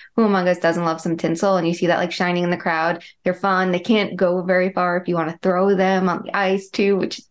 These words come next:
always a good thing. Um, and I will kill the thunder sticks. They're annoying. I'd rather see, those are, like, they're the clappers and stuff. Like, they're, if I'm, if your crowd,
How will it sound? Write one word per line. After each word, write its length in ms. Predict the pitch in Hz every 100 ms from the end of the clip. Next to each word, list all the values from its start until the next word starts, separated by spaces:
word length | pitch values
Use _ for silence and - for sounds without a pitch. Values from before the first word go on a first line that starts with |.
| -
always 240 | 262 277
a 60 | 269
good 200 | 233 -
thing. 380 | 285 269 254 262 - - -
Um, 520 | 208 208 190 190 190 - _ _ - _ _ _ -
and 240 | 214 214
I 140 | - 208
will 100 | 214
kill 340 | 208 208 196 185
the 80 |
thunder 240 | 180 180 175
sticks. 200 | 185 170
They're 100 | 190
annoying. 300 | - 170 175
I'd 140 | 220 240
rather 200 | 254 277
see, 300 | 269 233 -
those 240 | 247 285
are, 60 | 302
like, 240 | 233 214
they're 100 | 254
the 140 | 226 196
clappers 560 | - - 208 202 175 170
and 140 | 165 165
stuff. 220 | - -
Like, 180 | 131 -
they're, 320 | 190 214 202
if 200 | 240 240 -
I'm, 240 | 262 247 - - - _ _ _ _
if 180 | 269 277
your 180 | 302 330
crowd, 480 | 311 269 277 277 262